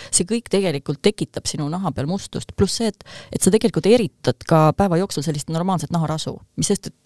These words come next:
kui kuiv sa oled, ta ikkagi natuke tuleb. Ja micellaarvesi on siis üks osa sellisest kahekordsest puhastamisest.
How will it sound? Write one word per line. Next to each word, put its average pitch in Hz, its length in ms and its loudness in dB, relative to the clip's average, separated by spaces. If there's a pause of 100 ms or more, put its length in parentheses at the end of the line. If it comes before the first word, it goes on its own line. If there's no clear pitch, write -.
kui 180 140 6
kuiv 196 240 0
sa 214 140 0
oled, 202 180 2
ta 160 80 -4
ikkagi 139 240 -4
natuke - 340 -8
tuleb. 160 240 -2 (680)
Ja 165 80 2
micellaarvesi 220 920 4
on 165 120 2
siis 165 160 -2
üks - 180 -4
osa 175 180 2
sellisest 139 320 -6
kahekordsest - 580 -2
puhastamisest. - 840 -4